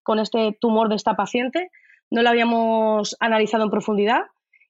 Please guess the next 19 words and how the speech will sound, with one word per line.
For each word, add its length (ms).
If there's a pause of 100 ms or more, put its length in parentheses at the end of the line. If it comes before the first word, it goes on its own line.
y 80
decidimos 500
analizar 380
también, 320
pues 140
sabéis 260
que, 200
bueno, 180
no 100
lo 100
sabéis, 320
pero 120
lo 100
cuento 220
yo, 160 (420)
los 300
tumores 260
mamarios 380
metastatizan 760